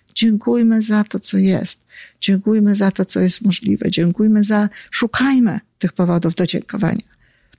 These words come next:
I powierzajmy całą tę sytuację Bogu z nadzieją, że będzie jeszcze lepiej, że będziemy mieli tych powodów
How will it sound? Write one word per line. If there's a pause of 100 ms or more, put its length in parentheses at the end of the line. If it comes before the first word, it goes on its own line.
(600)
I (260)
powierzajmy (260)
całą
tę
sytuację (380)
Bogu (260)
z
nadzieją, (540)
że (480)
będzie (300)
jeszcze
lepiej,
że
będziemy
mieli
tych
powodów